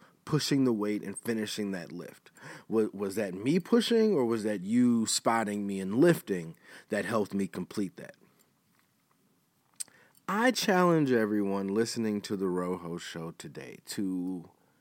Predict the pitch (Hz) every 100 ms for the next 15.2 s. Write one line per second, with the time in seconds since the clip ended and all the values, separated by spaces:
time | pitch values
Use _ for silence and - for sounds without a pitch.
0 | _ _ _ _ _ _ _ _ _ -
1 | 196 233 - 226 - 208 196 185 92 90
2 | - 95 - 151 151 117 85 85 82 82
3 | 82 - - 139 139 120 110 107 95 92
4 | 85 90 87 82 76 - 73 60 - -
5 | - - _ _ _ _ _ _ _ _
6 | _ _ _ - _ _ _ _ _ -
7 | 120 123 110 110 - 156 151 - 131 120
8 | 110 98 107 - 117 101 98 - 110 110
9 | 104 107 92 87 90 85 82 - 92 92
10 | 76 58 - - - _ _ - _ _
11 | - - _ _ - - - 107 104 -
12 | 170 180 180 165 170 147 131 123 123 110
13 | 107 104 - 92 120 139 139 117 104 98
14 | 95 87 104 131 143 - 147 135 131 123
15 | 120